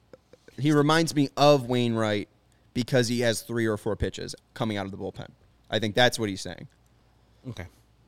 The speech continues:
Speaker 1: Like Adam Wainwright did,
Speaker 2: Okay.
Speaker 1: Jimmy Lambert can throw three or four pitches like Adam Wainwright can.
Speaker 2: I've never seen Jimmy Lambert throw a twelve to six curveball.
Speaker 1: I've never seen Adam Wainwright hit ninety-seven. Um, let's go to, to some more crazy T R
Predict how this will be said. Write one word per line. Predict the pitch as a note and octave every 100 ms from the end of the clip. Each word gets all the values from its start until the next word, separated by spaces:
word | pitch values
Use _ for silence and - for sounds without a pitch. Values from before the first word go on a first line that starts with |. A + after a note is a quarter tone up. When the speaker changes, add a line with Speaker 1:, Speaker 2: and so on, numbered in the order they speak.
| -
Speaker 1:
Like | B2+ F3 -
Adam | D3+ D3+ D3+ C#3+
Wainwright | D#3 F#3 C#3 A2 -
did, | G2 F#2 -
Speaker 2:
Okay. | G#2+ - F2+ -
Speaker 1:
Jimmy | C#3+ D3+ D3
Lambert | C#3 C#3+ C3 B2
can | - A#2
throw | B2+ A#2+
three | - B2 B2
or | A#2
four | - A2+
pitches | - A2 A2+ F2+
like | G#2 G2
Adam | G2 G2 G2
Wainwright | A2 G2+ F#2 -
can. | - - C5+ C5 G4+ _ _ _
Speaker 2:
I've | - F#3+ D3
never | D3 C#3+ C3+
seen | - A#2+ A2+
Jimmy | A#2 A2+
Lambert | G#2+ G#2 G2+
throw | A2 G2
a |
twelve | - G#2 F#2
to |
six | F#2 G2+ -
curveball. | - F#2+ F2+
Speaker 1:
I've | G2 D3+
never | C3 C#3+
seen | C#3 E3 D3+
Adam | C#3+ D#3+ D3
Wainwright | D3 D#3+ D3+ D3+
hit | - D3+
ninety-seven. | B2 D3+ C#3 C3 - E3 F#2 - - - -
Um, | C#3+ C3 B2
let's | - F#3 - -
go | - G#3+ G3
to, | - F3 D3+ B2+
to | -
some | B2 B2
more | A#2 A#2
crazy | - A2+ A2 G#2
T | - A2
R | G2+ G2+